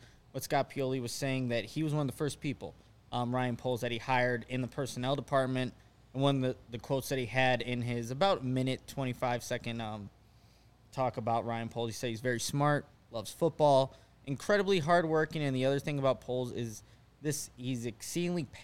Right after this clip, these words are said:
compassionate and has very strong emotional intelligence, which is really important in today's N F L. And the one thing that really stood out about him, or a couple things, attention detail, organizational skills, and ability to communicate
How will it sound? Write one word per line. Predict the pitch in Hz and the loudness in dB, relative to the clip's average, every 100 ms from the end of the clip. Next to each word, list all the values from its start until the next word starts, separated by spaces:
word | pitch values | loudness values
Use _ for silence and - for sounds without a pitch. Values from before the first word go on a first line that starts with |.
| - | -12
compassionate | - 135 - 160 160 - 120 113 - - - | -6 -4 4 4 4 0 -4 -4 -10 -20 -10
and | 127 | -4
has | 120 | -4
very | 110 117 135 160 | -2 0 0 0
strong | 165 - 156 143 | -2 -2 -2 0
emotional | 120 123 131 - 139 | 0 0 -2 -4 -4
intelligence, | 120 - 170 180 127 123 113 | -4 -4 0 2 2 -2 -4
which | 131 123 | -6 -6
is | 127 | -6
really | 117 123 139 | -4 0 2
important | 139 - 123 123 | 0 0 -2 -2
in | 117 | -4
today's | - 120 120 | -6 -6 -4
N | 123 117 | -4 -6
F | - | -6
L. | 123 123 113 - - - | -4 -4 -6 -12 -20 -6
And | 139 | 0
the | |
one | 139 160 | 2 2
thing | 170 180 151 | 2 2 4
that | 135 | 2
really | 127 123 139 143 | 2 4 6 6
stood | 123 147 127 | 2 0 4
out | 123 127 | 4 4
about | 113 113 | 0 -2
him, | 113 113 | -4 -6
or | |
a | 110 | -4
couple | - 151 | -2 -2
things, | 123 120 117 | -4 -6 -8
attention | 110 156 156 156 | -4 -2 -2 -2
detail, | 139 127 135 127 117 107 - - - - | -2 -2 0 2 0 -4 -16 -20 -14 -2
organizational | 147 131 131 139 | 2 4 2 0
skills, | 120 - 127 | -4 -2 -2
and | 123 | 0
ability | 120 117 139 160 | -2 0 0 0
to | 147 | -2
communicate | 151 147 175 190 - 131 117 | -2 0 2 0 0 0 0